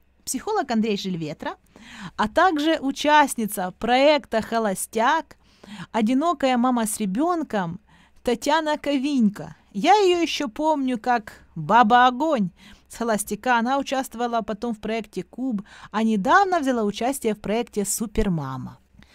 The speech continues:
И какие давались советы, как же выбрать жениха или выбрать нового папу для своего ребенка?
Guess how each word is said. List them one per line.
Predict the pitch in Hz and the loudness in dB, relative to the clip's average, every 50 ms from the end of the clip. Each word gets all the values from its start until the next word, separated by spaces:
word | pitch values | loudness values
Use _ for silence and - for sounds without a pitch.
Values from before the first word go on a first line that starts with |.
| - - - - - - - _ | -20 -20 -20 -20 -20 -20 -20 _
И | - 220 | -8 -4
какие | 233 262 214 381 466 453 320 | -4 -4 -4 0 -2 2 4
давались | 285 233 233 277 294 294 277 - | 4 6 6 4 4 4 0 -2
советы, | - - 233 208 190 180 165 - 175 170 | 0 0 0 0 0 -2 -2 -2 -6 -8
как | - - 302 330 269 | 0 2 2 2 2
же | 226 247 226 | 0 -2 -2
выбрать | 196 214 269 233 - 226 214 190 | 0 -2 -4 -2 -2 -2 -2 -2
жениха | 175 196 196 190 180 165 - - 175 202 247 294 - _ - _ _ - _ _ - - _ | 0 0 2 2 0 -2 -4 -2 -2 -2 -2 -2 -6 _ -20 _ _ -20 _ _ -20 -18 _
или | - 233 220 233 208 208 - | -4 -2 0 0 -2 -2 -2
выбрать | 247 254 202 208 208 190 185 - | -2 -2 0 2 0 0 2 2
нового | 202 226 226 220 185 190 180 | 0 2 2 2 0 0 -2
папу | 175 _ - 165 175 220 269 254 - 285 | -2 _ 0 0 2 2 2 0 -2 -6
для | 240 226 208 | -4 -4 -4
своего | - - - 170 160 160 180 202 | -4 -6 -6 -8 -8 -6 -6 -4
ребенка? | 202 190 165 151 - 143 143 143 - - 170 | -4 -4 -6 -6 -10 -10 -10 -12 -14 -16 -20